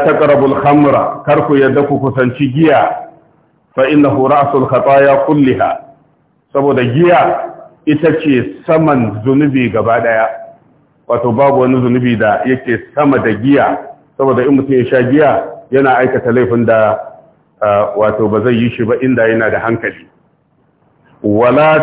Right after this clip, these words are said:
tafirru min al-mauti. Annabi ya ce masahabbai, "Kar ku guji mutuwa, awul qatl ko kisa, wa in kuntum fihi, kuma koda kuna cikin sa. Wala ta'asi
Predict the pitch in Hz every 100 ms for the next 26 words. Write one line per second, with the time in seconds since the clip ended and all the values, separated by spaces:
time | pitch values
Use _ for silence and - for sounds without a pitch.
0 | 143 135 151 147 143 151 147 151 147 139
1 | 127 139 143 123 95 101 - _ _ _
2 | _ _ _ 123 143 143 147 147 147 139
3 | 143 127 123 143 143 156 151 147 120 131
4 | 143 147 147 156 151 117 - - - _
5 | - 156 156 131 - 147 160 151 131 156
6 | 151 - 165 156 110 - - _ _ _
7 | _ _ 107 120 - 151 151 151 156 151
8 | 151 135 147 143 131 - 139 135 156 151
9 | 147 147 147 131 - - 123 - 90 -
10 | _ _ _ _ _ _ _ 101 113 131
11 | 151 156 151 151 147 147 151 - 131